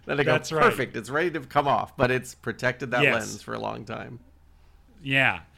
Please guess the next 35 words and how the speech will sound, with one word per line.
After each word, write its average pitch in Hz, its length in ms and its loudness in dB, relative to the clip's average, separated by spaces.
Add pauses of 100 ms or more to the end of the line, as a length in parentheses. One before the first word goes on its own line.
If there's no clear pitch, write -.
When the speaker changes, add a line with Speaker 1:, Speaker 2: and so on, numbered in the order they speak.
Speaker 2:
Now, 208 200 2
do 190 120 -4
you 262 140 0
get 254 240 0
into, 226 240 -6
just 202 220 -10
to - 40 -12
circle 180 300 -8
back 135 240 -6
to - 80 -16
straps 123 460 -8
for - 120 -18
a 92 40 -16
minute, 87 240 -18
do 147 80 -12
you 190 100 -10
get 170 300 -4
into, 175 340 -6
like, 135 420 -8
the 117 80 -12
various, 123 760 -8 (400)
like, 110 400 -8 (160)
strap - 640 -6
configurations 135 920 0
Speaker 1:
Okay, 120 180 2
so 117 220 -2
Speaker 2:
where 143 80 0
it's 131 100 -4
Speaker 1:
yeah, 143 80 2
Speaker 2:
like 113 100 0
Speaker 1:
this 113 80 -2
is 160 160 -4
a 165 60 -2
really 123 340 -2
interesting, 101 800 -6